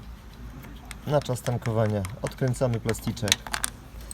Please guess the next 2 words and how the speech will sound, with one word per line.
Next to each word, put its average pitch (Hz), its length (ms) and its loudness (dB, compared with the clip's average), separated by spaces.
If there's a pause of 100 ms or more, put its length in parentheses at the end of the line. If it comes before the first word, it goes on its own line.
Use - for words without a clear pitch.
(300)
wkręcamy - 680 4 (4000)
przejścióweczkę 123 920 2